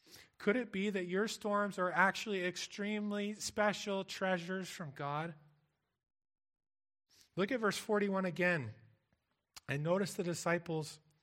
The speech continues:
response. "And they were filled with great fear and said to one another, 'Who then is this that even the wind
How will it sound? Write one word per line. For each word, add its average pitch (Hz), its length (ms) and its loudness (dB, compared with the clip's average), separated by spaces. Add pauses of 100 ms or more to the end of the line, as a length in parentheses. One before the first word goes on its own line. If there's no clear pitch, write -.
(300)
response. 147 840 -2 (920)
"And 160 120 -2
they 175 80 2
were 170 160 2
filled 208 720 4
with 165 260 -2
great 185 320 4
fear 190 360 2
and 170 120 0
said 196 340 4
to 202 60 2
one 185 180 0
another, 170 320 2
'Who 254 320 2
then 240 260 6
is 233 360 4
this 208 460 -2 (400)
that 208 160 6
even 220 280 0
the 202 80 0
wind 196 480 6